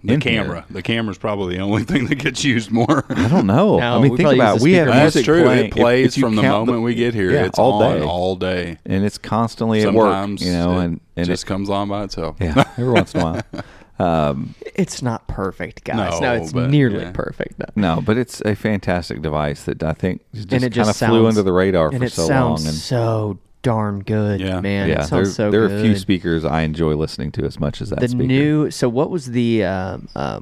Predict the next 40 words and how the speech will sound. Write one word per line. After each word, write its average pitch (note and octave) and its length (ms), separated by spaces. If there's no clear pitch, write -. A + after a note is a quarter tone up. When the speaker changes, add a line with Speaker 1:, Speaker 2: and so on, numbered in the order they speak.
Speaker 3:
when A2+ 200
we B2 140
were C#3 100
in C3+ 80
New B2+ 60
York B2 240
City G#2+ 220
last F#2+ 580
year - 380
and G#2+ 100
we G#2+ 80
went A2 340
into G#2 680
the F#2+ 420
Speaker 1:
Uh, - 40
Speaker 2:
Sonos. F2+ 360
Speaker 1:
Sonos E2 540
Speaker 3:
Sonos. D#2+ 400
Speaker 1:
store. - 340
Speaker 3:
I G#2+ 40
was G#2+ 100
gonna A2+ 120
Speaker 1:
Yeah. - 20
Speaker 3:
say D3+ 180
B A2 240
and G2 100
O, F#2+ 160
but D#2+ 140
that G2+ 140
was G#2+ 100
Sonos, - 580
wasn't G2+ 280
it? - 100
That D3+ 380
sound A2 480
system A2+ 320
they G2+ 140
had G#2 140
in F#2+ 80
there F#2 340